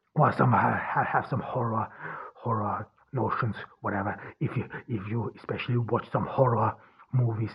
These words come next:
I mean, have you noticed this is always when someone is alone, then he's been haunted, or this person is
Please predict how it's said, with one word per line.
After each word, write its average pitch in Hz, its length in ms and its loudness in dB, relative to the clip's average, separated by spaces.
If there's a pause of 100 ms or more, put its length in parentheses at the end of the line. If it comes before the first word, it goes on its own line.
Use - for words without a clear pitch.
I 98 60 -6
mean, 104 220 -4 (540)
have 101 180 -6
you 120 340 2 (120)
noticed 120 420 -2
this 107 120 -8
is 104 100 -6
always 110 400 -4
when 98 140 -8 (260)
someone 110 360 -4
is 107 100 -6
alone, 107 480 -4 (480)
then 104 260 -4
he's 123 160 -6
been 117 120 -8
haunted, 110 560 -4
or 107 180 -6
this 110 120 -8 (300)
person 117 360 -4
is - 80 -6